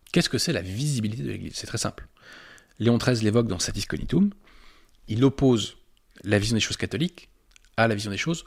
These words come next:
protestantes. Les protestants pensent que l'Église est dans le ciel. Léon treize dit non, pas du tout. L'Église est visible.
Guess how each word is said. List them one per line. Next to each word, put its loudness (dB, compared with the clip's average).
protestantes. -4
Les -6
protestants -4
pensent -8
que -10
l'Église -6
est -6
dans -10
le -10
ciel. 0
Léon -2
treize -2
dit -2
non, 0
pas -2
du -6
tout. 4
L'Église 4
est 2
visible. 6